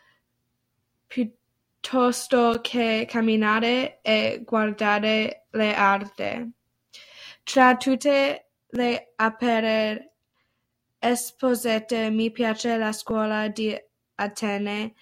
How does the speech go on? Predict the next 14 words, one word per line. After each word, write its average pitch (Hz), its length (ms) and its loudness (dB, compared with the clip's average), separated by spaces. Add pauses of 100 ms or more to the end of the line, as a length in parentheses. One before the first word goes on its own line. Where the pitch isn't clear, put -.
(360)
Questo 262 340 0
è 247 540 -2
il 233 280 0
mio 220 540 -4
preferito 220 1200 -4
perché 226 540 -2
mi 214 240 0
piace 220 640 -4
ogni 214 540 -2 (1400)
dettaglio 202 1160 0 (340)
che 214 480 0
viene 202 600 -2 (880)
mostrato, 202 1800 -2
ogni 208 520 0